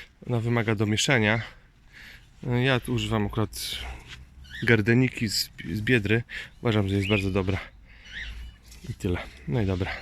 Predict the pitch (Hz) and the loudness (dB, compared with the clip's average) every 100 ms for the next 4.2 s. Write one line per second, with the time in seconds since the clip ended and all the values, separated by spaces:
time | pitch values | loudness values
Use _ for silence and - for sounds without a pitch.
0 | - - - 101 104 - - - - - | -8 -6 -2 -2 -2 -6 -16 -14 -12 -12
1 | - - 107 101 107 - - 101 110 104 | -14 -6 -2 0 0 -2 -8 -4 0 2
2 | 127 135 - - - - - - - - | 4 4 2 -6 -14 -20 -18 -14 -12 -14
3 | - - - - 113 107 110 101 107 107 | -16 -16 -4 0 2 2 0 0 0 0
4 | 92 98 | 0 0